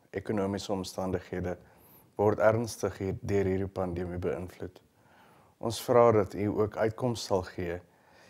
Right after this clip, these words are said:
en dat u vir ons sal voorsien. Dankie dat u ook die kerk gebruik om in mense se behoeftes te voorsien, daar waar hulle dit self nie meer kan doen nie. Ons dankie vir die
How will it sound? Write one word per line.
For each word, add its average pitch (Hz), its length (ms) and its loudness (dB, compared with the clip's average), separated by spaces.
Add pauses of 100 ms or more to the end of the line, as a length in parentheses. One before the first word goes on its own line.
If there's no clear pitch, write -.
(180)
en 113 160 -2
dat 104 180 2
u 110 120 0
vir - 260 -6
ons 104 320 -2
sal 101 140 2
voorsien. 101 640 -4 (1500)
Dankie 120 400 4
dat - 600 -6 (100)
u 117 160 0
ook 113 300 0
die 110 100 -6
kerk 127 460 6
gebruik 87 480 -4 (800)
om 117 160 2
in 110 100 2
mense 104 340 -2
se 110 140 -6
behoeftes 92 560 -2
te - 140 -12
voorsien, 90 560 -6 (600)
daar 101 360 4
waar 98 280 2
hulle 98 220 2
dit 101 180 -4
self 92 380 -4
nie 98 100 -8
meer 87 260 -10
kan 87 200 -10
doen 85 160 -10
nie. - 140 -20 (1160)
Ons 117 240 -4
dankie 120 400 6
vir 104 240 -2
die 98 60 0